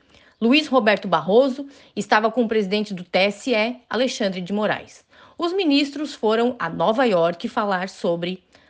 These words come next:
democracia. Barroso perdeu a compostura e desceu do salto diante de um questionamento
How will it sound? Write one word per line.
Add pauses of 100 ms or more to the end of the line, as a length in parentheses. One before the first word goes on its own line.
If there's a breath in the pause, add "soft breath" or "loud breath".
(100)
democracia. (500 loud breath)
Barroso (140)
perdeu
a
compostura
e
desceu
do
salto
diante
de
um
questionamento